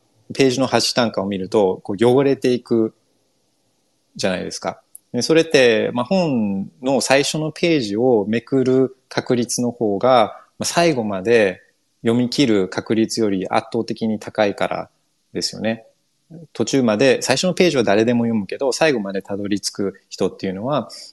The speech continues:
あの、そのサブセットだからっていう、そういう考え方なんですけど、まあ、そういうイメージで捉えてもらうといいのかなっていうふうには、まあ、自分は理解していて。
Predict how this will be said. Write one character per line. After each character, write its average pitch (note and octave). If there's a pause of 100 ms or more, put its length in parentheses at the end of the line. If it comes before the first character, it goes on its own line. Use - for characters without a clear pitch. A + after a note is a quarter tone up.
(140)
あ F#2
の、 F2+
そ A2
の G2+
サ G#2
ブ G2
セ G#2+
ッ -
ト F#2
だ F2
か -
ら F2+
っ -
て -
い F2+
う、 F2+
そ A#2
う A2+
い A#2
う A2+
考 A#2
え A2
方 A2
な F2
ん F2+
で F#2+
す -
け C#3
ど、 E3
ま D#3+
あ、 B2+ (300)
そ D#3
う -
い D3+
う D#3
イ D#3+
メ B2
ー -
ジ F#2+
で G2+
捉 A2
え G#2
て -
も G2
ら F#2+
う F2+
と G2
い G2+
い -
の F#2+
か F2
な F2
っ - (120)
て G2
い F2+
う F2
ふ -
う G2
に F#2
は、 F2
ま G#2+
あ、 -
自 G2+
分 F#2
は F#2
理 F#2
解 -
し -
て -
い -
て。 -